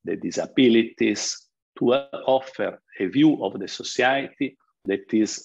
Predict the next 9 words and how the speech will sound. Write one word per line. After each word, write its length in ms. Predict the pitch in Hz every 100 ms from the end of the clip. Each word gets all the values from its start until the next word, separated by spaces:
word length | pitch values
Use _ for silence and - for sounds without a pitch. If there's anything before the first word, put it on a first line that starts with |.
| -
fair 460 | - 127 120 127 - -
from 200 | - 95
all 200 | 123 110
the 160 | 101 - -
components. 800 | 92 87 95 90 92 - - -
This 240 | 98 95
is 160 | 104 -
very 240 | 90 98
important. 640 | 90 87 101 - - -